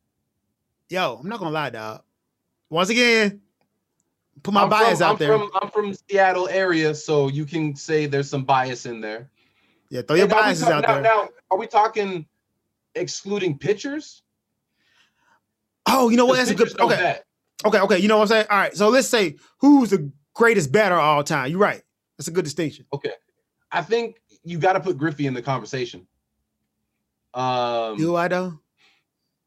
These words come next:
Speaker 2: I, I, I think
Speaker 1: I mean, yeah, he, he's
Speaker 2: anybody
Speaker 1: one of the greatest hitters
Speaker 2: can
Speaker 1: ever. All right, cool. Griffey.
Speaker 2: Um, shoot, who else?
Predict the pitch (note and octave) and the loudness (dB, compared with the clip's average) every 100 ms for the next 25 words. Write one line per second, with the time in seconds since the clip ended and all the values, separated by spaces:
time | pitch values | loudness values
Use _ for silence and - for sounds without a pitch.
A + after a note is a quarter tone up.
0 | _ _ _ _ _ _ _ _ _ B2+ | _ _ _ _ _ _ _ _ _ -4
1 | B2+ A#2+ _ G2 A2+ - _ _ _ _ | -4 -6 _ -14 -14 -14 _ _ _ _
2 | G#2+ B2 C3+ - B3 C#4+ D4+ A#3+ C#4+ C#4 | -8 -6 -8 -2 0 2 2 4 2 2
3 | C4+ G3+ B3+ A3+ A3+ F#3 G3 D#3+ F#3+ C3 | -2 0 -2 2 2 4 0 2 0 -2
4 | _ - _ _ _ _ _ _ _ _ | _ -20 _ _ _ _ _ _ _ _
5 | E3+ F3 D#3 - _ F#3 F3 F3 F3 E3 | -2 0 0 -4 _ -4 -4 -2 -4 -4
6 | F#3+ - _ _ _ _ _ _ _ _ | -10 -16 _ _ _ _ _ _ _ _
7 | _ _ _ _ A2+ B2 B2 A#2+ A#2 A2 | _ _ _ _ -8 -4 -2 -2 -2 -4
8 | G#2+ G2+ F#2+ _ _ _ _ - _ _ | -6 -10 -16 _ _ _ _ -20 _ _
9 | - - F2+ A2 G#2+ F#2 E2+ E2+ _ | -20 -14 -14 -12 -10 -10 -12 -16 _